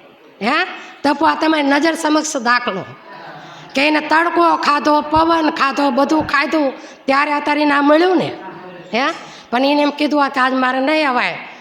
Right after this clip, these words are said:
તો પછી બારમા દાડાના લાડવા ખાતો જ રહેત ને. હે? તો સત્સંગ ન મળત. હે? પણ એને પોતે શરીરને કષ્ટ આપ્યું ને, એમ શરીરને કષ્ટ આપવું પડે,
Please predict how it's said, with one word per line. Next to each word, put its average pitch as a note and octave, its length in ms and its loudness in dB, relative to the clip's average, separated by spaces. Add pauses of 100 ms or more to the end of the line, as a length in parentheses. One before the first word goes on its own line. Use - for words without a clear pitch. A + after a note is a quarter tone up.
(160)
તો C#4+ 160 0
પછી C#4+ 240 -4
બારમા D4 360 0
દાડાના C#4 420 0
લાડવા C#4 320 0
ખાતો C#4+ 340 -2
જ C4+ 60 -2
રહેત D#4 300 -2
ને. C#3 120 -10 (840)
હે? B3+ 100 -2 (460)
તો C4+ 100 2
સત્સંગ D#4 500 2
ન G4 80 6 (140)
મળત. C#4 180 4 (680)
હે? A3+ 100 0 (480)
પણ D4+ 180 0
એને D4 260 0
પોતે D4+ 380 0
શરીરને C#4+ 460 2
કષ્ટ C4+ 380 -2
આપ્યું C4+ 360 0
ને, C#3+ 180 -4 (680)
એમ A#3+ 160 -2
શરીરને B3+ 540 0
કષ્ટ C4 300 -2
આપવું B3 360 -2
પડે, B3 260 0